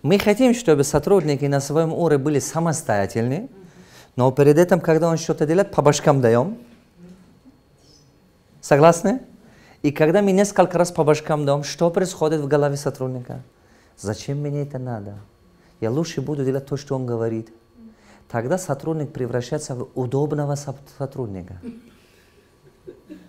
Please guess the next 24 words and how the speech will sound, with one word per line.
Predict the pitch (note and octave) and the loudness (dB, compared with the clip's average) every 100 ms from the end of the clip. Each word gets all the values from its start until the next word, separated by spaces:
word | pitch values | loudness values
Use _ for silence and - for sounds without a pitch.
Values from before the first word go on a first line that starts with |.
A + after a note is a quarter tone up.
| - - _ | -20 -20 _
«Да, | - B2 C3+ | 0 6 6
шеф». | C3+ - G#2+ - - _ _ _ _ _ _ _ _ _ _ _ _ | 6 0 -4 -6 -20 _ _ _ _ _ _ _ _ _ _ _ _
Что | - F#3+ | -2 2
он | F3+ | 2
говорит? | D#3 | 4
«Да, | B2 D3+ | 6 8
шеф», | D3+ C3+ - | 8 2 -2
говорит. | A2 G#2+ A2 _ _ _ _ _ _ _ _ _ | -6 -6 -10 _ _ _ _ _ _ _ _ _
Он | B2+ D#3 | -4 -2
не | F3 | -2
ругается, | G3+ D#3 C#3+ C#3+ - | -2 0 0 -2 -8
не | |
ссорится. | D#3 - C3+ - - | -8 -8 -8 -10 2
«Да, | D3 | 2
конечно». | F#3 F3+ D3+ C#3+ - B2+ _ _ - - _ | 4 0 -4 -8 -14 -20 _ _ -20 -20 _
Ни | C3 D#3 | -4 -4
хрена | - D#3 E3+ | -2 -2 -2
ничего | F#3 C#3+ | -2 -4
не | C3+ | -6
делает. | A#2+ G#2+ A2 - - - _ - - _ _ _ _ _ _ _ | -4 -6 -8 -16 -20 -20 _ -20 -20 _ _ _ _ _ _ _
Он | - C3+ | -10 -6
просто | E3+ A3 A#3+ | -6 -4 -4
не | G#3+ | -4
делает. | F3+ B2+ G2 | -2 -2 -2